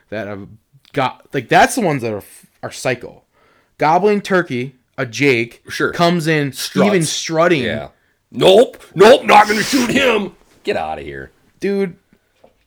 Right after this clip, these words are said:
Speaker 1: I, like, yeah,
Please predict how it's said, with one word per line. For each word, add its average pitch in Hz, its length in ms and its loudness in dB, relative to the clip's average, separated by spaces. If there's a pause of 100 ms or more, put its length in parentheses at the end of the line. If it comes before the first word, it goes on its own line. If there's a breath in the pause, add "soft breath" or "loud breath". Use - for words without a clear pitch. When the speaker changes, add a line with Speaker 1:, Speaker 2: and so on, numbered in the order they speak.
Speaker 1:
I, 226 160 -6 (380)
like, 135 340 -4 (1600 soft breath)
yeah, 110 260 -6